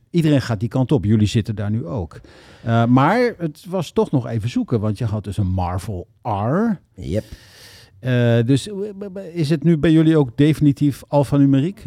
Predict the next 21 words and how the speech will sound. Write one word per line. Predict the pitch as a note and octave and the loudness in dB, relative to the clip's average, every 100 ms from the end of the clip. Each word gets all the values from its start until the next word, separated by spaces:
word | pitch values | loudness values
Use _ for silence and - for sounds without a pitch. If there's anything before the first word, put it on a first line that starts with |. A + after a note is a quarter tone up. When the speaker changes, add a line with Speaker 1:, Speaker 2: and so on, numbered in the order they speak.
| - | 0
Speaker 1:
M | B2+ | 0
G | G#2+ B2+ B2+ - | 2 2 2 0
en | B2 - | -6 0
puntje, | C3+ A#2+ | 0 0
puntje? | A#2 D3 F#3 F#3 _ | 0 -2 -2 -12 _
Speaker 2:
Nee, | A2+ - _ _ | -10 -10 _ _
nee, | A#2+ - _ | -8 -8 _
dat | - A#2+ | -8 -4
is | |
nog | D#3+ D3 | 2 4
niet | D#3+ | 4
definitief. | C#3 C3 A#2+ A2+ F3+ F#3+ - - | 2 2 2 0 -2 -2 -8 -8
Eh, | C3 C3 B2+ | -2 2 2
wij | A2+ A#2+ | 0 -2
hebben | B2+ A#2+ | -2 -4
natuurlijk, | A2 B2+ A2 G#2 | -4 -2 -2 -4
eh, | G#2+ G#2 G2+ - - - - - | -4 -4 -4 -10 -20 -20 -20 -12
ja, | G#2 - | -8 -6
ons | G#2 - | -6 -6
vlaggenschip | - A#2 - - G#2 | -6 -6 -6 -8 -6
is | E2+ | -8